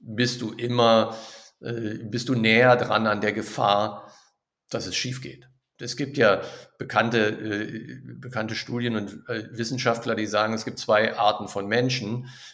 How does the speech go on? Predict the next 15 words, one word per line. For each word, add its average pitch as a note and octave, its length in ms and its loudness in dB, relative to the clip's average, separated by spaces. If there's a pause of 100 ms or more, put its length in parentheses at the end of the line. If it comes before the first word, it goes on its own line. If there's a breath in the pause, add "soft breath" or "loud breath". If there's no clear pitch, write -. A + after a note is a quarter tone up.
Menschen, A2+ 580 0 (400 loud breath)
die G#2+ 540 -2 (180)
im A2+ 220 -4
Burnout A2+ 400 4
sind A#2 420 -2 (640)
und A#2 280 -4
Menschen, A2+ 720 -2 (720)
die A#2 100 -2
nicht G#2+ 220 -2
wissen, A#2 220 -4
dass F2+ 160 -6
sie F#2+ 80 -10
im E2+ 120 -14
Burnout E2+ 360 -10
sind. - 380 -16